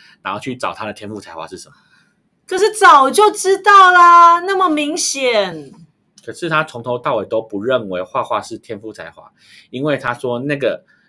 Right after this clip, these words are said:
Speaker 1: 从他小时候开始，妈妈就说他画画是不成才的，所以他到现在都不认为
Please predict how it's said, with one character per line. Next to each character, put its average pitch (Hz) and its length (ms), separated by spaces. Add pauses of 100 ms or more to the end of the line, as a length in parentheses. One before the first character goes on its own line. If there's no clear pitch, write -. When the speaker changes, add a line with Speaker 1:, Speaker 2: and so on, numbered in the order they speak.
Speaker 1:
从 104 360 (400)
他 131 280
小 90 300
时 - 160
候 110 120
开 110 180
始， 85 240
妈 107 200
妈 113 200
就 110 200
说 95 240
他 104 240
画 107 300
画 95 320 (300)
是 - 180
不 - 200
成 95 340
才 - 300
的， - 120 (380)
所 139 100
以 143 60
他 151 100
到 156 220
现 139 180
在 131 100
都 123 300 (160)
不 110 260
认 131 380
为 82 300